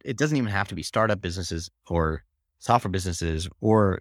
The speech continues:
or the opposite. It doesn't have to be explicitly bootstrap businesses. You just want more entrepreneurs out there. And so I was like, "Yes." And he's like, "Well, then you should just write a book that's, like, literally, this is how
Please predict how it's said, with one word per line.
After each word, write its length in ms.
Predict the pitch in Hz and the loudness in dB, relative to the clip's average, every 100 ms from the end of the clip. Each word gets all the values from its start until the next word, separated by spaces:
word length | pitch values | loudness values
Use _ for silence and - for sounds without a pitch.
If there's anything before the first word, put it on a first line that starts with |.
| - | -2
or 200 | 131 127 | 4 6
the 100 | 98 | 6
opposite. 300 | 120 98 82 | 4 2 0
It 60 | 85 | 0
doesn't 160 | 101 | 0
have 100 | 92 | -2
to 60 | 85 | -2
be 100 | 82 | -4
explicitly 560 | - - 101 95 87 | -4 -6 -4 -2 -2
bootstrap 340 | 87 165 - 98 | -2 -2 -2 -4
businesses. 320 | 85 85 92 | -6 -4 -2
You 120 | 90 | -2
just 180 | 101 - | -2 0
want 160 | 95 90 | 0 0
more 160 | 90 - | -2 -2
entrepreneurs 520 | 87 - 87 87 82 | -6 -4 -4 -4 -4
out 160 | 78 | -4
there. 240 | 78 71 - _ _ _ _ _ | -2 -4 -6 _ _ _ _ _
And 120 | 104 107 | -2 4
so 80 | |
I 40 | 135 | 6
was 80 | 123 | 6
like, 120 | 107 | 4
"Yes." 380 | 143 - - - | 2 0 -8 -4
And 120 | 101 | 0
he's 160 | 98 92 | 0 0
like, 100 | 87 | 0
"Well, 140 | 101 | 0
then 120 | 98 | 2
you 80 | 101 | 2
should 140 | 101 104 | 2 0
just 140 | 95 | 2
write 140 | 90 | 2
a 40 | 82 | 4
book 240 | 135 120 | 6 6
that's, 220 | 90 87 | 2 0
like, 140 | 87 85 | -2 0
literally, 480 | 92 92 90 82 80 _ _ - | 0 0 0 -2 -6 _ _ -8
this 180 | 92 95 | -6 -4
is 80 | |
how 220 | - 80 | -4 -4